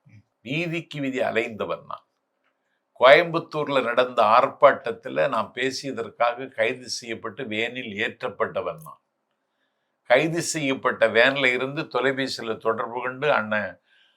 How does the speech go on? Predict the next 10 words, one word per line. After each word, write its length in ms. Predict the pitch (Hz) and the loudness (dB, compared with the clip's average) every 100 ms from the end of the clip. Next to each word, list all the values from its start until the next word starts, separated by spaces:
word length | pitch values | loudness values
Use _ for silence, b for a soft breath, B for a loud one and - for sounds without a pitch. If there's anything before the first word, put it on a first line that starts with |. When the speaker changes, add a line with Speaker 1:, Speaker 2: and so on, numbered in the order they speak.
| _ _ _ _ | _ _ _ _
Speaker 2:
ஆர் 280 | - 110 131 | 0 6 8
எஸ் 400 | 139 117 - 110 | 8 4 -4 6
பாரதிக்கு 500 | 110 120 131 123 107 | 8 8 6 -2 -6
என்னை 280 | 135 117 107 | -6 -4 -6
கைது 340 | - 113 147 | 2 2 2
பண்ணிட்டாங்க, 840 | 143 117 110 113 - 104 101 101 117 | -2 -4 -4 -6 0 0 0 -2 0
என்னை 260 | 113 90 92 | 0 -2 0
வேன்ல 340 | 104 123 127 | 4 4 4
ஏத்திட்டாங்கன்னு 880 | 107 110 - 117 - 101 95 98 117 | 2 2 -2 -16 -6 -4 -2 -6 -8
சொல்றேன், 580 | - 95 92 117 156 | -10 -10 -8 -8 -10